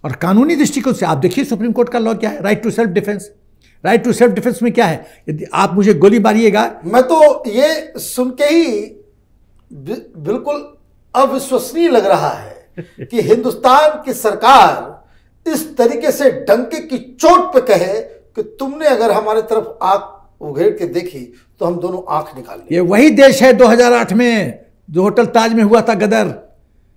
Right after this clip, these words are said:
Speaker 2: और सब चूड़ी पहन करके सो गए थे।
Speaker 1: आठ घंटा लग गया था होम मिनिस्टर को बॉम्बे पहुंचने में।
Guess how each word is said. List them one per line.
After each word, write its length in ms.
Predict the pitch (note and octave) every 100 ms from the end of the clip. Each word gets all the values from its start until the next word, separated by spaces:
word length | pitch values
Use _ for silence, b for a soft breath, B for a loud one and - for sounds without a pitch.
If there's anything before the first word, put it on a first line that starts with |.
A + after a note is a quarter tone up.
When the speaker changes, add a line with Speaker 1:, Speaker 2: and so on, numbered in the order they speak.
| _ _ G3+
Speaker 2:
और 80 |
सब 220 | G3+ D4 -
चूड़ी 200 | D4 D4
पहन 220 | C4+ C4+
करके 220 | C4+ C4
सो 180 | C4 A3
गए 100 | F#3+
थे। 360 | D#3+ E3 - - _ _ _ _ _
Speaker 1:
आठ 300 | - B3 C4+
घंटा 300 | G3+ B3+ C#4
लग 200 | C4+ B3+
गया 160 | A3 C4
था 500 | G3 C4+ C4 F3+ B2+ - _ _ _ _ _ _ _ _ _ _ -
होम 120 | A3
मिनिस्टर 320 | B3+ A#3 C4
को 140 | A#3+ A#3+ E3 D#3 b b
बॉम्बे 380 | E3+ E3+ A3 C4
पहुंचने 380 | B3+ A3+ - C4
में। 380 | B3 F3+ A#2